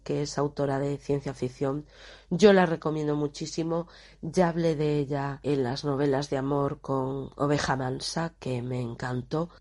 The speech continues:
Y también hice un programa especial, destripé la novela del, del libro del día del juicio final,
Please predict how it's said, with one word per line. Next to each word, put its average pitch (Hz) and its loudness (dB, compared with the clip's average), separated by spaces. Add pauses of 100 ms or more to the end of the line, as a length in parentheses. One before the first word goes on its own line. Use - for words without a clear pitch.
Y 170 4
también 143 0
hice 151 4
un 156 2
programa 156 4
especial, 135 -2
destripé 143 2
la 165 6
novela 175 4
del, 175 -2
del 135 -4
libro 160 4
del 143 4
día 147 -2
del 139 -6
juicio 147 -6
final, 170 -4